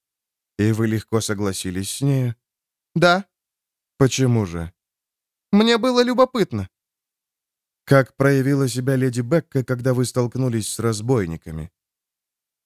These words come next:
«Она спасла мне жизнь». Мира повторно пересказала историю спасения,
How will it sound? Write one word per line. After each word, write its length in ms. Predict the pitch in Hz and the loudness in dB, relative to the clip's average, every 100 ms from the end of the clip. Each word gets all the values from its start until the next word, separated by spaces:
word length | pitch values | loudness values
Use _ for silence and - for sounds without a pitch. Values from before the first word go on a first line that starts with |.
| - | 2
«Она 260 | 208 226 | 4 4
спасла 420 | 220 247 233 240 233 | 2 0 2 2 4
мне 160 | 233 | 2
жизнь». 300 | 220 185 107 _ _ _ _ _ _ _ _ _ _ _ _ _ _ _ _ | 0 -4 -6 _ _ _ _ _ _ _ _ _ _ _ _ _ _ _ _
Мира 460 | 107 131 214 240 226 | 2 4 4 4 2
повторно 640 | 208 190 - 214 226 214 | 2 0 4 2 4 0
пересказала 680 | 202 180 - 175 180 202 180 | 0 0 2 2 2 4 2
историю 420 | 147 - 185 165 | 2 2 4 2
спасения, 680 | 143 160 143 208 202 170 | 0 -2 0 0 2 2